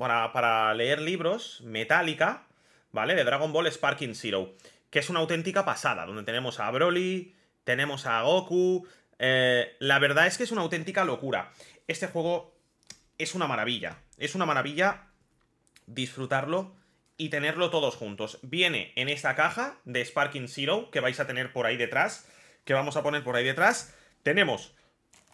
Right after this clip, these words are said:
la versión de Sparking Zero de PlayStation, ¿vale? Y tenemos la figurita, el diorama, que como ya digo, voy a subir ahora mismo una historia en Instagram y todo el mundo va a tener que ir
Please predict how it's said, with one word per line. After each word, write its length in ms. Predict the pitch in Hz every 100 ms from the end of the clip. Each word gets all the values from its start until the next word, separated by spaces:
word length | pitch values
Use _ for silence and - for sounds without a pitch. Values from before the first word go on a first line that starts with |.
| _ -
la 180 | 139
versión 340 | 139 139 190 170
de 80 | 135
Sparking 400 | 165 160 170 165
Zero 280 | 180 139
de 100 | 117
PlayStation, 720 | 113 147 147 185 175 233 277 - -
¿vale? 420 | 127 185 240 - - _ -
Y 120 | 190
tenemos 580 | 202 175 185 226 - - _ _ -
la 280 | 127 156 -
figurita, 640 | - 180 175 156 180 202 -
el 200 | 151 160
diorama, 420 | 151 135 139 175
que 120 | 185
como 180 | 127 113
ya 120 | 135
digo, 440 | 135 135 170 190 _ _ _
voy 180 | 113 131
a 80 | 139
subir 260 | 139 135
ahora 180 | 127 127
mismo 360 | 147 123 90 - - -
una 200 | 127 135
historia 280 | 127 151 113
en 80 | 131
Instagram 500 | 156 143 139 170 - _ -
y 100 | 123
todo 160 | 147
el 80 | 151
mundo 460 | 135 135 151 160 - _ 127
va 80 | 139
a 40 |
tener 240 | 147 135
que 140 | 143 139
ir 280 | 135 156